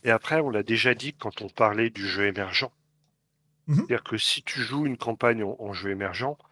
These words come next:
Speaker 1: moi, c'est pas tant de la préparation entre les séances que surtout remettre au propre tes notes et, euh, et relire ce qui s'est dit, justement, et remettre en forme, quoi.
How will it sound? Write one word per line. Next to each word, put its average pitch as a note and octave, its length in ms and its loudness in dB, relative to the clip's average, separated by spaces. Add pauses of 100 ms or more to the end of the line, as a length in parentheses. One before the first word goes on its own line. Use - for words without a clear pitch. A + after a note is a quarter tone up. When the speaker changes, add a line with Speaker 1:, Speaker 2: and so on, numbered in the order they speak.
(320)
Speaker 1:
moi, A#2+ 260 4
c'est - 340 -2
pas D3+ 220 4
tant D3+ 300 4
de A#2+ 120 -4
la A#2 100 6
préparation A#2 760 4
entre G#2+ 240 -4
les F#2+ 120 -2
séances B2 520 -4 (460)
que D3 300 0
surtout C#3+ 500 0
remettre C#3 460 8
au A#2+ 40 4
propre - 360 -2
tes A2 120 2
notes - 580 -2 (460)
et, A#2+ 300 2
euh, G2 240 2
et - 20 2
relire G#2 440 -2
ce - 80 -12
qui - 100 -14
s'est - 160 -10
dit, A#2+ 220 -12
justement, G#2+ 480 -6
et F#2+ 40 -4
remettre G2 300 -6
en F#2 60 -10
forme, A2 320 -4
quoi. F2+ 280 -12